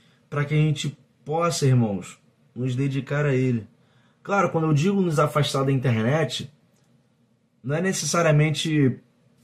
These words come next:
vou desligar meu modem, não tenho mais internet em casa, agora eu vou viver de forma analógica.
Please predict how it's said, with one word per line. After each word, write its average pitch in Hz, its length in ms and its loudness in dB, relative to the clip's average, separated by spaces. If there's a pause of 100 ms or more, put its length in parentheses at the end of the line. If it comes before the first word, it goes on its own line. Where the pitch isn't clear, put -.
vou 123 160 2
desligar 131 420 2
meu 135 120 4
modem, 151 580 2
não 147 200 -4
tenho 147 180 -4
mais 147 200 2
internet 135 480 -2
em 123 60 -2
casa, 139 320 0
agora 127 240 0
eu 139 60 2
vou 143 160 0
viver 139 580 0 (340)
de 139 180 2
forma 156 480 2
analógica. 139 760 4